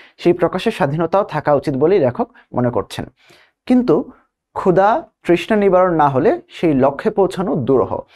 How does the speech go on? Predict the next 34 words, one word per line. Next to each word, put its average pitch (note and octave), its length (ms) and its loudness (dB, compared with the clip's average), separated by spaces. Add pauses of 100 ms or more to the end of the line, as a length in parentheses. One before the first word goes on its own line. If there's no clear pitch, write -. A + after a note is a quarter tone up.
(440)
পাশাপাশি A3 560 0
লেখক C#3+ 360 0
এটাও G#3 320 2
বলছেন, D3+ 440 0 (300)
এই G3 180 2
যে G3+ 100 2
মানব-, G#3+ 360 2
মানুষের F3 440 0
জীবনের F#3 400 2
পরম F3+ 520 0 (560)
লক্ষ্য D#3+ 320 -2
হওয়া G3 180 0
উচিত G3 260 -2 (200)
চিন্তা E3 340 0
এবং E3 260 0
বুদ্ধির C#3+ 380 0
মুক্তি, D3+ 480 -2 (380)
সেই G#3+ 220 0
লক্ষ্যে D#3+ 460 0
পৌঁছানোর G#3+ 460 0
জন্য D3+ 240 0
আমাদের D3+ 340 2
ক্ষুধা F3 540 0
এবং E3+ 240 0 (460)
তৃষ্ণাও G3+ 460 2
নিবারণ D#3 400 2
করা C#3+ 200 0
প্রয়োজন। B2 380 -2 (300)
লেখক E3+ 380 -2
এটিও D3+ 260 0
স্বীকার G3+ 340 -2
করে D3+ 180 2
নিচ্ছেন C#3+ 380 -4
যে C#3 100 2